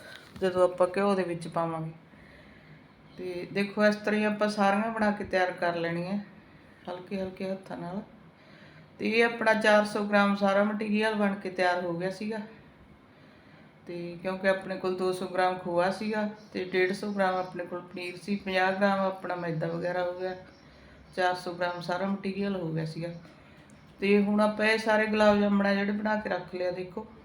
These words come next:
ਕਿੰਨੇ ਸੋਹਣੇ ਬਣੇ ਆ। ਤੇ ਇੱਧਰ ਆਪਾਂ ਇੱਕ ਛੋਟਾ ਜਿਹਾ ਪੀਸ ਪਹਿਲਾਂ ਚੈੱਕ ਕਰਨ ਵਾਸਤੇ ਪਾ ਲਿਆ ਸੀ ਤੇਲ ਦੇ ਵਿੱਚ ਵੀ ਫਟਦੇ ਤਾਂ ਨਹੀਂ ਹੈਗੇ,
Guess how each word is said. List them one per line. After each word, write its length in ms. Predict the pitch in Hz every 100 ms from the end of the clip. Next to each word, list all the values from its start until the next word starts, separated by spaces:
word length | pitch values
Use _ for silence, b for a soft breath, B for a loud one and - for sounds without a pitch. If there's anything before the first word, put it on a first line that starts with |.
| -
ਕਿੰਨੇ 180 | 196 185
ਸੋਹਣੇ 280 | 175 185 196
ਬਣੇ 280 | 190 180 190
ਆ। 80 | 208 B B B
ਤੇ 60 | - -
ਇੱਧਰ 240 | 190 196
ਆਪਾਂ 240 | 214 214 214
ਇੱਕ 160 | 208 208
ਛੋਟਾ 300 | 202 196 208
ਜਿਹਾ 120 | 220
ਪੀਸ 280 | 214 208 -
ਪਹਿਲਾਂ 320 | 190 196 214
ਚੈੱਕ 240 | 208 196 -
ਕਰਨ 240 | 190 185 185
ਵਾਸਤੇ 320 | 190 180 196
ਪਾ 200 | 185 180
ਲਿਆ 140 | 175
ਸੀ 160 | 175 -
ਤੇਲ 260 | - 180 175
ਦੇ 100 | 180
ਵਿੱਚ 240 | 180 180
ਵੀ 200 | 196 202
ਫਟਦੇ 440 | 196 180 170 170 185
ਤਾਂ 140 | 202
ਨਹੀਂ 120 | 202
ਹੈਗੇ, 280 | 190 190 226